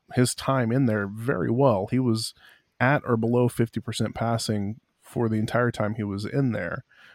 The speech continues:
Uh, and I think he finished the game just a-, above fifty percent. And part of that is because he came off the bench cold. He wasn't expected to play.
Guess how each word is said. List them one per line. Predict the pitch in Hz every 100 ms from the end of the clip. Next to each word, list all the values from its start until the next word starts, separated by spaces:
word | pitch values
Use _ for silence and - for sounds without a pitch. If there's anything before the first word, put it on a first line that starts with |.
| _
Uh, | 104
and | 107
I | 107
think | 131 120
he |
finished | 107 123 123 -
the | 107
game | 107 107
just | 110 -
a-, | 104 - -
above | 98 110 107
fifty | - 107 -
percent. | - 156 139
And | -
part | 220 196
of |
that | 147 127 -
is | 170 123 120 - - - - _ _
because | 107 135 120
he | 127
came | - 107 117
off | 110 -
the | 123
bench | 107 107 -
cold. | - 175 98
He | 101
wasn't | 113 113 110
expected | - - 110 - 110 -
to | 113 107
play. | - 156 143 95 120